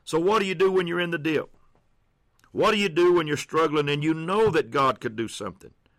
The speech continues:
but he's not? And he just doesn't seem fair, and life just d-, doesn't make sense, and you're wondering, "God, where are you?" Well, the first thing you do, write this down, put this on your refrigerator.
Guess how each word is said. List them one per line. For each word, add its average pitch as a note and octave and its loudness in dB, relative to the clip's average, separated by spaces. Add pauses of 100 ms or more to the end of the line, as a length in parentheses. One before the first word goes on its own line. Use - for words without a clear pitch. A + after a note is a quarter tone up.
but A2+ -2
he's G#2 -4
not? A2+ -4 (600)
And B2 -4
he D3 0
just D#3+ 0
doesn't F3+ 0
seem D#3+ -2
fair, D#3+ 0
and C#3+ 0
life E3 2
just D3+ -2
d-, D#3 -6
doesn't D3 -2
make C#3+ -4
sense, F3+ -2
and C#3 -6
you're D3 -2
wondering, D3 -2
"God, A#3+ 0 (540)
where G#3 0
are A#3 2
you?" A2+ -4 (1080)
Well, A#2 -4
the A#2 -4
first D#3 0
thing D#3 0
you C3+ 0
do, C3 -2
write D3 0
this D3 -2
down, B2+ -2
put E3+ -6
this D#3 -4
on D3 0
your C3 -4
refrigerator. A2+ -4